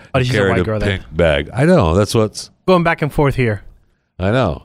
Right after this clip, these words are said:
Speaker 2: It's tough to say, but she's, uh, be on the lookout for her.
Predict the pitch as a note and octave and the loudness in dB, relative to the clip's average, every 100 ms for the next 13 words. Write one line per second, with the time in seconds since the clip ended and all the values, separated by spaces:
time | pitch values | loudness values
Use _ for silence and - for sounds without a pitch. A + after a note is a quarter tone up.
0 | _ _ _ - A#2+ G2 G#2+ A#2 C3+ - | _ _ _ -2 0 0 -2 0 0 0
1 | D#3 E3 C3 C#3+ C3 C3+ E3 F3 F#3+ F3+ | 0 0 2 0 0 -2 -2 0 0 0
2 | B2 A#2+ G2+ F#2 | -2 0 2 2